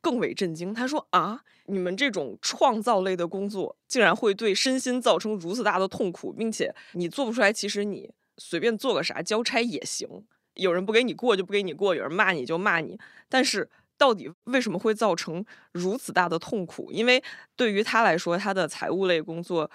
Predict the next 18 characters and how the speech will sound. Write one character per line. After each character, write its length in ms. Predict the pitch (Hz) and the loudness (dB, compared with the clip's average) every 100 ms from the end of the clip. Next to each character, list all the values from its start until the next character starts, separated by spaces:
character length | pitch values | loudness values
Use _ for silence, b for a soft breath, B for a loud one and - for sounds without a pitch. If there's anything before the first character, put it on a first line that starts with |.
| b b b | b b b
可 160 | - 160 | -8 -4
能 160 | 160 | -2
就 120 | 175 | -2
像 240 | 196 196 185 | 0 0 -2
是 240 | 156 131 - _ - | -4 -6 -8 _ 4
玩 140 | 165 | 6
飞 220 | - 254 | 6 4
机 100 | 240 | 0
大 180 | 254 233 | 2 2
厨， 400 | - - 113 135 - _ - | 0 -8 -8 -10 -12 _ -2
每 220 | 202 175 | 2 4
天 160 | 247 | 4
有 140 | 254 160 | 2 0
固 200 | - 220 | -2 -4
定 140 | 214 | -2
的 100 | 180 | -2
规 240 | 165 208 208 | 0 -2 0
章， 360 | 190 196 208 | 0 0 -4